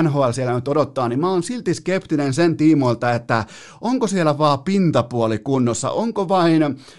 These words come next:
onko tehopiste sarake kunnossa, mitä se, mitä sanoo peruspeli, mitä sanoo se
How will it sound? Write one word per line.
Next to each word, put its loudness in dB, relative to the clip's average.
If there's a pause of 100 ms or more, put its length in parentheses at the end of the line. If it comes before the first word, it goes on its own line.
onko -2
tehopiste -2
sarake 0
kunnossa, -2
mitä -4
se, -6
mitä -4
sanoo 0
peruspeli, -2
mitä -2
sanoo -4
se 0